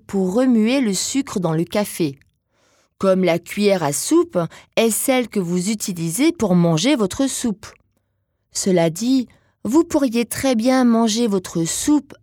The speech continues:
avec une cuillère à café, sauf que cela mettra bien plus de temps. Et vous pourriez aussi bien remuer votre sucre avec une cuillère à soupe, si votre tasse est assez grande. Vous pourriez accompagner vos plats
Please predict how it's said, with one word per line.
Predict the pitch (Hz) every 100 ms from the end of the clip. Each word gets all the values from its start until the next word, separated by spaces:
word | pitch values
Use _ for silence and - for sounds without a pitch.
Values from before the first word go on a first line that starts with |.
| -
avec | 202 208 208
une | 208 196
cuillère | - 220 196
à | 165
café, | - 147 - 269 285 285 - - _
sauf | - - 175 160
que | 185
cela | 165 180 170 180
mettra | 165 - 202
bien | 190 170 160
plus | - 156
de | 160 233
temps. | - 285 214 _ _ _ _ _ _
Et | - 330
vous | 294
pourriez | - 269 240 269
aussi | 240 208 -
bien | 220 247 233
remuer | 220 226 226 233 233
votre | 185 180 175
sucre | 160 - 359 370 - - -
avec | 190 180 180
une | 196
cuillère | 190 180 160
à | 240
soupe, | 277 311 247 - _ _
si | - -
votre | 185 165 -
tasse | 139 226 226 185
est | -
assez | 135 -
grande. | 220 196 139 139 - _ _ _ _ _ _ _ -
Vous | 285
pourriez | - 294 277 269
accompagner | 269 254 262 247 240 233 254 262
vos | 214 220
plats | 214 247 240